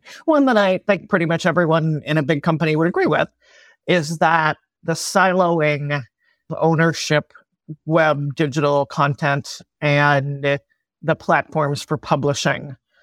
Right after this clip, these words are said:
tends to create a lot of inefficient workflows internally, as well as often suboptimal user experience.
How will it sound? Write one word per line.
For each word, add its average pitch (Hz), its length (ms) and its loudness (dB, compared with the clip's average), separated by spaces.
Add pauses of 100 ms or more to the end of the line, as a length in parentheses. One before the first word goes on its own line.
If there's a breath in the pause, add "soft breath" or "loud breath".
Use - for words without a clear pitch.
(420 soft breath)
tends 160 480 -2
to 156 380 -2 (120)
create - 1000 0
a 156 180 0
lot 151 220 2
of 135 200 -6 (180)
inefficient 175 680 -2 (140)
workflows 180 760 0
internally, 156 800 -4 (560 soft breath)
as 151 300 0
well 156 300 2
as 147 180 0
often 151 500 -2
suboptimal 151 920 -2 (280)
user 160 260 2
experience. - 680 -8